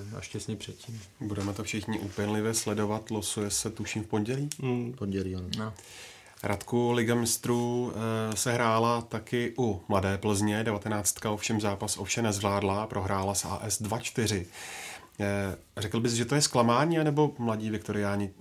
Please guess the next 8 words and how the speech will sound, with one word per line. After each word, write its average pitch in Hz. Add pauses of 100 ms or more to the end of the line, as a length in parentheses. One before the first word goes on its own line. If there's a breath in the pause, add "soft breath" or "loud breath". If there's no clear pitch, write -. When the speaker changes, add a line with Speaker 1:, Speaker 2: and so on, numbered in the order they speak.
(260)
Speaker 2:
tím 107
třetím 104
místem 101
dosáhli 101 (400 loud breath)
na 95
maximum, 95
které 92
měli? 90